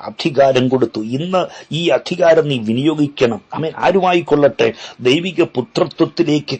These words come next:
കടന്നു വരാനുള്ള അധികാരം യേശുക്കുള്ള വിശ്വാസത്താൽ നിനക്ക് പ്രാപിച്ചെടുക്കാം.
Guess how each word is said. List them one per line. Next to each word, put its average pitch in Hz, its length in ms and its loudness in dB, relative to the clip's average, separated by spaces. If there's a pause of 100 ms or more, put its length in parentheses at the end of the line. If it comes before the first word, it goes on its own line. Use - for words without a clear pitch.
കടന്നു 143 260 0
വരാനുള്ള 139 400 4
അധികാരം 147 600 0 (240)
യേശുക്കുള്ള 170 680 -2
വിശ്വാസത്താൽ 143 920 0 (300)
നിനക്ക് 139 300 0
പ്രാപിച്ചെടുക്കാം. 127 840 0